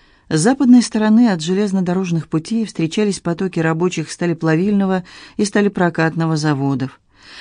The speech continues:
А потом в их ряды вливались рабочие с завода листовой стали. Велосипеды прокатывались по размягчённому солнцем асфальту,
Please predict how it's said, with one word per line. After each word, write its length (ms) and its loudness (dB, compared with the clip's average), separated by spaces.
А 80 0
потом 340 2
в 60 4
их 120 -2
ряды 300 0
вливались 480 0
рабочие 560 0
с 40 -4
завода 420 0
листовой 480 -2
стали. 520 -6
Велосипеды 800 0
прокатывались 800 -2
по 140 -4
размягчённому 720 0
солнцем 520 -2
асфальту, 600 -4